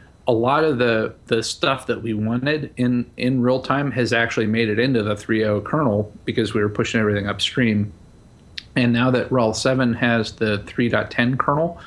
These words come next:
um, the, the code base for rel for real time is the three dot ten kernel,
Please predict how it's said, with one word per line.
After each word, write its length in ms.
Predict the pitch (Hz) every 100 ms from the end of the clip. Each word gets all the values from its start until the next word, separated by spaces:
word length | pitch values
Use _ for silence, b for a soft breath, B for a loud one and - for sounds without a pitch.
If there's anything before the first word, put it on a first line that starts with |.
| B B 123
um, 320 | 117 110 B B B B - - - -
the, 360 | 123 117 113 -
the 120 | 113
code 340 | - 175 165
base 240 | 127 117 117
for 180 | -
rel 260 | 107 120 123
for 140 | 120
real 200 | 107 131
time 380 | 131 107 104 101
is 340 | 120 131 120 -
the 100 | 113
three 260 | - 123
dot 180 | 110 98
ten 240 | - 135 139
kernel, 420 | 110 104 104